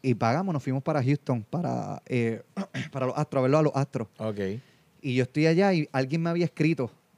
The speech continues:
Speaker 1: "Ah, que si va un día, avísame". Y yo vengo, creo que fue Carlos, no me acuerdo cómo fue, que vio que yo estaba en Houston o algo. Y me dice, "Te acabo de enviar este número, llama".
Speaker 2: ¿Quién te dijo eso?
Speaker 1: Eh, creo que fue Carlos, si no me equivoco, Baelga.
Speaker 2: Ok.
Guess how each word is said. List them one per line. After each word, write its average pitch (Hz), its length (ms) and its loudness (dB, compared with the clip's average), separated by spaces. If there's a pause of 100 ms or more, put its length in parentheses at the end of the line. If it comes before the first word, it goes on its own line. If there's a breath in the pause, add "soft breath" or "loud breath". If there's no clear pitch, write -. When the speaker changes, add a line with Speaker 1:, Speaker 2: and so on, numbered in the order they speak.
(200)
Speaker 1:
"Ah, 233 320 -12
que 165 100 -6
si 143 300 0
va 143 220 -2
un 202 200 -4
día, 220 600 0
avísame". 151 580 0 (1040)
Y 131 120 0
yo 123 120 4
vengo, 160 500 2 (360)
creo 131 200 0
que 180 140 0
fue 190 180 0
Carlos, 143 640 -4
no 147 140 -4
me 208 60 -2
acuerdo 220 260 0
cómo 208 200 -4
fue, 202 220 0
que 151 140 2
vio 165 200 2
que 180 100 -2
yo 151 60 0
estaba 180 220 -4
en 151 80 -2
Houston 156 320 -4
o 127 60 -6
algo. 117 320 -6 (420)
Y 143 100 0
me 139 100 0
dice, 147 180 2
"Te 139 80 2
acabo 151 180 2
de 202 60 2
enviar 208 180 4
este 214 180 -2
número, 202 280 0
llama". 131 360 0 (680)
Speaker 2:
¿Quién 139 160 0
te 139 100 2
dijo 147 220 6
eso? 175 220 -2 (100)
Speaker 1:
Eh, 127 460 6
creo 147 200 8
que 165 120 4
fue 185 120 4
Carlos, 135 320 2
si 131 80 0
no 127 80 2
me 135 80 2
equivoco, 120 380 0
Baelga. 117 420 2 (380)
Speaker 2:
Ok. 139 340 2